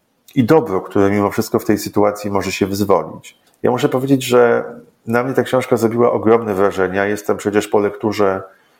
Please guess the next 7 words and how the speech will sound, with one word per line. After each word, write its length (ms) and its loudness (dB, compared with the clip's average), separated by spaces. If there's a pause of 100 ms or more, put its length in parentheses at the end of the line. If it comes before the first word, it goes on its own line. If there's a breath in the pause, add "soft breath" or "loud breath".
(100)
wszystkich 420 -4
powieści 920 -4 (640)
południowoafrykańskiego 1040 0
noblisty 480 -2
Johna 240 0
Maxwella 680 0
Coetzego 680 -2